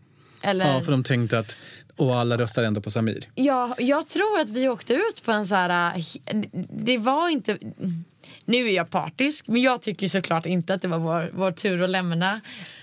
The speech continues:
Speaker 1: Ja, men livet, alltså man vet aldrig vad som händer. Det är därför man måste njuta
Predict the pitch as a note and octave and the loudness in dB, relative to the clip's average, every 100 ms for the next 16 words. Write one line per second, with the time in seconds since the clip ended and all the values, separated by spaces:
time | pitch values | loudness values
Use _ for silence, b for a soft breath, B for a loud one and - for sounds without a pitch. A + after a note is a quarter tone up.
0 | B - G#3 F#3 F3 E3+ E3 A3 B3 B3+ | B -4 -2 -2 -6 -8 -2 0 2 2
1 | B3+ A3+ G#3+ G#3 E3 G3+ A#3 C4+ B3 A#3+ | 2 2 2 0 0 -2 2 2 2 2
2 | C4 A#3 - G#3 G#3+ F#3+ F3+ F#3+ F3+ F3+ | 2 0 0 0 2 0 0 2 0 0
3 | F#3 F3 F3 F#3 F#3 G#3 A3+ A3 G#3 G#3 | 0 0 0 0 0 0 0 -2 -2 0
4 | G#3 G3+ D#3 F3+ | 0 0 0 -2